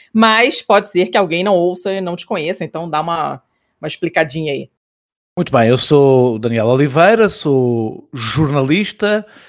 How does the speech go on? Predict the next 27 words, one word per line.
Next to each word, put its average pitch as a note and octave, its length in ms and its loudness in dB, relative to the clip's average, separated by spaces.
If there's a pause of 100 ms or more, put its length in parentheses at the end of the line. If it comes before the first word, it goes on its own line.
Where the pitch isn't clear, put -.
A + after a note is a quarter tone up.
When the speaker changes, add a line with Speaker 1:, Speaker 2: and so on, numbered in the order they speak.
(200)
Speaker 2:
eh, A#2 1200 -2 (180)
também C#3+ 320 0
tive C#3+ 260 -2
bastante B2+ 360 -2
atividade A#2+ 460 -4
política A2+ 800 -8
na A2 380 -4
vida, C3+ 560 0
andei B2 260 2
assim A#2+ 340 -4 (360)
umas C3 300 0
vezes C3 300 2 (260)
a C3+ 80 -12
fazer B2+ 280 -4
jornalismo, C#3 560 -6
outras C3+ 200 -6
atividade C3 440 -2
política C#3 280 -4
em C#3+ 40 2
momentos B2+ 420 -2
diferentes, C3+ 420 -2
evidentemente. G#2+ 640 -4 (520)
Eh, B2 720 4 (800)
eh, G2 160 -10
sou F#2 640 -12 (320)
comentador, C#3 960 4
eh, G#2+ 260 -4